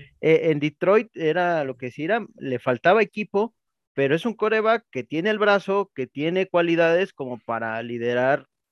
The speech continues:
a un, eh, buen grupo de receptores. Tal vez sí le ha faltado ya más química, sobre todo en las últimas semanas, pero había empezado muy bien.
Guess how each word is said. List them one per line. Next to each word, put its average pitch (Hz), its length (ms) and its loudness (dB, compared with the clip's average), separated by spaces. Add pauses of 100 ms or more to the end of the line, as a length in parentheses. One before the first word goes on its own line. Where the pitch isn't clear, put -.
(120)
a 113 180 -14
un, 135 320 -6
eh, 135 140 -2
buen 131 260 -4
grupo 139 320 -6
de 127 100 -2
receptores. 135 640 -6 (360)
Tal 135 160 0
vez 156 140 -4
sí 156 100 -6
le 156 80 0
ha 156 60 2
faltado 147 420 -4
ya 147 120 -2
más 151 200 -4
química, 156 360 -6
sobre 123 220 -8
todo 151 140 -4
en 165 40 -4
las 139 140 -2
últimas 147 340 -8
semanas, 139 300 -8 (140)
pero 120 200 -4
había 113 240 -6
empezado 120 300 -12
muy 110 180 -12
bien. 139 160 -12